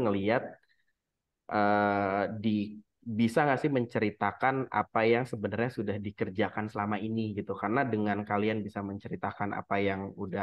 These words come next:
ada waktu di kampus, itu sebenarnya udah bisa, eh, udah bisa mendokumentasikan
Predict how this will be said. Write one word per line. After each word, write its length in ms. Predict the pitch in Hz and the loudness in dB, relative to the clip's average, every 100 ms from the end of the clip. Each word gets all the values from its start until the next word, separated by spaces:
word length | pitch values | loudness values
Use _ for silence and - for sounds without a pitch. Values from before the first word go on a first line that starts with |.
| 98 | -2
ada 140 | 92 95 104 | -2 -2 -2
waktu 220 | - 104 101 | -2 -6 -4
di 40 | |
kampus, 460 | - 95 90 123 - - | -4 -6 -2 -2 -2 -4
itu 100 | 143 | -6
sebenarnya 340 | 110 - 127 147 | -4 -2 0 2
udah 120 | 104 95 | 0 -2
bisa, 160 | 92 92 - _ _ _ _ _ _ | -4 -6 -6 _ _ _ _ _ _
eh, 480 | 98 98 98 98 98 - 110 | -2 0 2 0 0 -2 0
udah 140 | 98 101 | 0 0
bisa 140 | 104 101 | -2 -2
mendokumentasikan 1000 | 101 95 92 90 98 98 95 104 - | -2 -2 -2 -2 -2 -2 -4 -4 -4